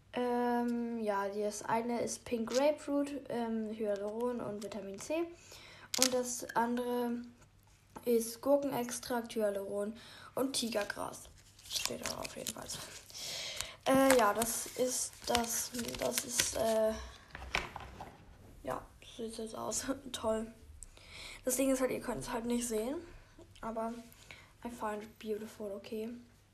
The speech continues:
Ja, und ich habe jetzt nur noch so ein Haarband. Für meine Freundin habe ich ein Haarband.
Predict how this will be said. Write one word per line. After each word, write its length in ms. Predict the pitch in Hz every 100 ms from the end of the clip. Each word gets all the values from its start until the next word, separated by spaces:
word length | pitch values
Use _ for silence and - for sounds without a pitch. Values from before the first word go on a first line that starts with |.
| - _ _ - - - - - - - - - - - - _ - - - - - - - _ - - - - - - - - - - - - - - - -
Ja, 240 | - - -
und 220 | - - - - - - - - - - - - - - - -
ich 120 | 240
habe 120 | 247 233
jetzt 120 | 226
nur 80 | 214
noch 160 | 214 - - -
so 160 | 233 214
ein 180 | 202 208 - - -
Haarband. 480 | - 202 247 349 - - - - - - - - - - -
Für 460 | - 240 226 214 196
meine 540 | 196 190 185 175 170 -
Freundin 720 | - 208 170 185 269 359 349
habe 160 | 311 311
ich 140 | -
ein 100 | 320
Haarband. 520 | 311 311 330 349 359